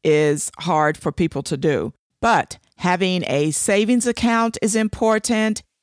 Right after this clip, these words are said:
and also not spending as much money is definitely important, especially if you're trying to save.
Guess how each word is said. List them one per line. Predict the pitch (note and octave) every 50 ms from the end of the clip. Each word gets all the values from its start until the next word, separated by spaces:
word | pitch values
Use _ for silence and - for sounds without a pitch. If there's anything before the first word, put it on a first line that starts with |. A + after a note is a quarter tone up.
| _ _ -
and | - F#3 F#3+ F#3+ F#3 F#3 F#3+ G3 G3 F#3 G3 F#3+ F3+ - _ _ _ _ _ _
also | - - G#4 G#4 - G4 C#4+ C4 B3+ B3 B3
not | A#3 A3+ B3 C4 C#4+ -
spending | - - - - B3 C4+ D4+ C#4 G#3+ G3 F#3+ G3 G3
as | - D3+ F3+ -
much | G3 G3 G3+ G3+ G3+ G3 - - - -
money | - F#3 F#3+ G#3+ A#3+ C4 G3 D#3 E3 E3+ E3+ D#3+ - _ _ _ -
is | - F#3 F#3 F3+ E3+ D#3+
definitely | C3+ C3 - G3+ A3 B3 - - G3+ F3 - C#3+ D#3+ E3 D#3+ D#3 -
important, | - D#3 D#3 - - - E3+ E3 D#3 - - E3 C#3+ D#3+ D#3 D3 - _ _ _ -
especially | - F#3+ - - - A3 A3+ - - G#3+ G3 F#3+ E3+
if | C3+ D3 -
you're | E3+ F3
trying | - - D#3+ D#3+ D#3+ D#3+
to | - - D#3
save. | - - - B3+ A3+ F3 D3 B2+ - D#2+ B2+ -